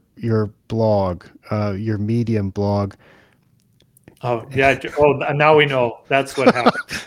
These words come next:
Speaker 1: Oh, thanks, Joe. Joe
Speaker 2: That's
Speaker 1: said
Speaker 2: a
Speaker 1: that's
Speaker 2: new,
Speaker 1: his new
Speaker 2: a new
Speaker 1: sponsor.
Speaker 2: sponsor for the
Speaker 1: <laughs> Yeah,
Speaker 2: Uh,
Speaker 1: that's
Speaker 2: you know,
Speaker 1: good.
Speaker 2: I guess we've, we've all been to conferences, and there certainly is a, a, uh, a subset of the, the golf course superintendent,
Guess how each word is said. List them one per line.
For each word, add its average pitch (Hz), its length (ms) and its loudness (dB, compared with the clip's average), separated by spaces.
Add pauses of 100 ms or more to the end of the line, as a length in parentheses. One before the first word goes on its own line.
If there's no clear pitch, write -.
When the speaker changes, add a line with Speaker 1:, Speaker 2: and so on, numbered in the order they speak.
(140)
Speaker 1:
Oh, 156 160 2
thanks, 165 340 2
Joe. 127 260 2
Joe 143 260 4
Speaker 2:
That's 123 100 -2
Speaker 1:
said 139 100 4
Speaker 2:
a 123 40 2
Speaker 1:
that's 123 200 2
Speaker 2:
new, - 60 4
Speaker 1:
his 117 140 -2
new 135 100 4
Speaker 2:
a 139 60 4
new - 40 2
Speaker 1:
sponsor. 156 640 0
Speaker 2:
sponsor 156 220 2
for - 180 -12
the - 200 -2 (520)
Speaker 1:
<laughs> - 480 -20
Yeah, 113 120 -4 (120)
Speaker 2:
Uh, 214 160 0 (100)
Speaker 1:
that's 117 220 -4
Speaker 2:
you 240 60 2
know, 220 80 4
Speaker 1:
good. 180 60 6
Speaker 2:
I 190 100 4
guess 226 240 -2
we've, 220 240 -2
we've 190 200 2
all 202 180 6
been 202 200 0
to 151 60 -4
conferences, 139 640 -4
and 123 80 -10
there 123 80 -8
certainly 156 440 -4
is 131 220 -2
a, 123 260 -2 (120)
a, 123 260 -2
uh, 117 260 -4 (300)
a 127 120 -6 (640)
subset 143 560 -2
of 117 140 -6
the, 127 140 -4 (100)
the 131 100 -4
golf 127 260 -2
course 131 220 -2
superintendent, 127 600 -6